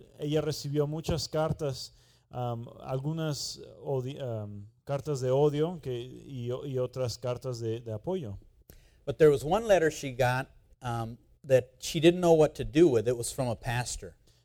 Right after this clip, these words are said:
Speaker 1: Pero una carta que recibió, ella no, no sabía qué hacer con esto, porque era, la carta venía de, de un pastor.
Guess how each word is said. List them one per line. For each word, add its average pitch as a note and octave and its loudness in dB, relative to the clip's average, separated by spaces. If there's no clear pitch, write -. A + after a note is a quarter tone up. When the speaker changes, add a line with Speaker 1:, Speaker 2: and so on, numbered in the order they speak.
Speaker 1:
Pero C#3 0
una F#3+ -4
carta F3 -2
que D#3 -2
recibió, C3 0
ella D3 -2
no, D#3 -8
no D3 -10
sabía D#3 -2
qué D3+ -4
hacer D3 -4
con B2+ -10
esto, A#2+ -8
porque A2 -8
era, C3 -2
la B2+ -8
carta C#3 -4
venía C3 -4
de, A#2+ -6
de A#2+ -8
un A#2 -8
pastor. G#2+ -6